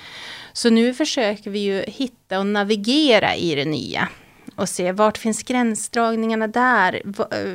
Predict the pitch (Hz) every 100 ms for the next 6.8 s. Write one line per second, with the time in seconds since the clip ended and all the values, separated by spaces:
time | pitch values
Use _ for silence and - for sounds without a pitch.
0 | - - 233 220 240 247 247 240 240 226
1 | 240 247 269 - 254 233 226 240 220 190
2 | 190 170 208 _ - 233 240 - 269 226
3 | 269 226 220 208 - 208 180 180 180 180
4 | 170 - - - - - - - 190 -
5 | 196 - 196 - 220 277 285 240 - -
6 | 185 - - - - - -